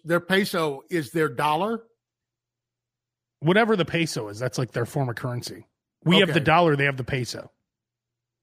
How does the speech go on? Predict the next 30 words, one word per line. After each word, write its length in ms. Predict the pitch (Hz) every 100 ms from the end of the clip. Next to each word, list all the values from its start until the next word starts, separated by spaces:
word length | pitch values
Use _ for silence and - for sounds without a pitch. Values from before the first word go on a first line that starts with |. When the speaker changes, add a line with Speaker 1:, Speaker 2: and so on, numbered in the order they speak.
| _ _ _ _ _ _
Speaker 1:
Yes, 300 | 285 185 -
but 220 | 147 165 170
we 120 | 175
don't, 320 | 175 165 -
yes, 240 | 180 127 165
we 100 | 160
have 140 | 127
dollars, 420 | 170 226 170 139
but 140 | 120 147
we 120 | 156
also 280 | 151 143 139
have 340 | 139 123 110 _
cents 600 | - - 220 185 131 - - -
too. 260 | 226 127
So 400 | - 151 131 127 - - -
a, 100 | 143
Speaker 2:
Yeah. 140 | 127 -
Speaker 1:
a 20 |
peso 400 | 202 247 - 190
could 180 | 180 143
be 80 | 156
a 60 |
penny 380 | - 202 233 247
or 120 | 190
a 40 | 156
peso 380 | 185 175 180 151
could 140 | 147
be 100 | 143
a 60 | 120
dollar. 520 | 160 202 107 80